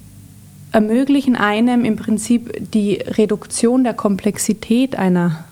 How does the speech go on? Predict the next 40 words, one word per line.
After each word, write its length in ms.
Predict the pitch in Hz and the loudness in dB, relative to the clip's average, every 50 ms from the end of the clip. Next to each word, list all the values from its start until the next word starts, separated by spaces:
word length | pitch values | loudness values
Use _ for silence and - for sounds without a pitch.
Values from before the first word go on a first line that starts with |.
| - - | -20 -8
Gruppe 480 | - 202 196 208 208 - 208 196 180 | -2 0 0 0 2 2 2 2 2
oder 240 | 185 180 180 185 180 | 2 0 0 0 0
einer, 400 | 185 185 185 180 185 185 185 190 - - | 2 2 2 2 2 0 0 -2 -4 -2
eines 320 | 190 202 190 190 175 - | 0 0 0 0 0 -2
gruppendynamischen 840 | - 214 190 - 208 190 190 185 185 185 190 185 180 180 185 190 175 | -4 -2 0 0 0 2 2 2 0 0 0 0 -2 -2 -2 -4 -4
Prozesses, 680 | - - 185 160 - 196 196 185 - - 196 180 185 | -4 -6 -6 -2 -2 -2 -2 -2 -4 -6 -6 -2 0
weil 240 | 185 190 185 185 185 185 240 247 - - - - - - - - - - - - - - | 0 0 2 0 -2 -6 -10 -14 -16 -18 -20 -20 -20 -20 -20 -20 -20 -20 -18 -16 -8 -2
gerade 300 | - 214 233 233 247 233 | 0 0 2 2 2 0
oft, 160 | 240 240 - | 0 0 0
wenn 120 | 247 226 | 0 0
wir 220 | 220 226 220 220 - | 2 0 0 0 0
uns, 280 | - 220 208 214 - - | -2 -2 -2 -4 -6 -2
oder 240 | - 208 208 202 196 | 0 0 0 2 0
wenn 120 | 208 208 | 0 0
wir 100 | 220 220 | 0 0
das 160 | 220 214 214 - | -2 -2 -2 -4
Gefühl 300 | 220 - - 254 247 240 | -2 0 2 2 2 2
haben, 160 | 226 220 208 | 0 0 0
wir 60 | 208 | 0
sind 160 | 202 - 233 | 0 0 2
in 100 | 247 247 | 2 2
einer 200 | 233 220 214 214 202 | 2 0 0 -2 0
Gruppe 300 | - 233 240 240 240 208 | 0 -2 0 2 0 2
und 80 | 196 | 2
es 140 | 202 202 196 | 0 0 -2
ist 100 | 214 202 | -4 0
unklar, 640 | - 226 262 277 269 - - 196 190 196 202 - 196 | 2 2 2 2 0 0 0 0 0 0 -2 -2 -2
was 160 | 208 208 - | -2 -2 -2
hier 160 | - 233 226 | -2 -2 -2
gerade 260 | 214 220 208 196 202 | 0 -2 -2 -2 -2
passiert, 560 | 196 - 196 185 - - 254 247 240 247 240 240 | -4 -4 -4 -4 0 0 0 2 2 0 -2 -2
kann's 220 | - 214 190 - | -2 -2 -2 0
hilfreich 500 | - 226 226 226 - - 220 208 196 - | 0 -2 -2 -4 -4 -4 -2 -2 -2 -2
sein, 280 | - - 196 196 196 196 | -2 -2 0 0 0 0
sich 160 | 208 190 - | -2 -2 -2
diese 240 | 214 208 196 214 196 | -4 0 0 0 0
drei 280 | - 196 196 190 196 | 2 0 0 0 2
Ebenen 440 | 185 190 214 196 208 196 196 202 185 | 0 0 0 0 0 0 0 0 0
anzuschauen. 640 | 180 190 208 - - 240 214 - - 180 175 175 - | 0 -2 -2 -4 -4 -4 -4 -4 -2 -2 -2 0 -2
Also, 260 | 175 185 160 185 180 | -2 -2 -2 -4 -4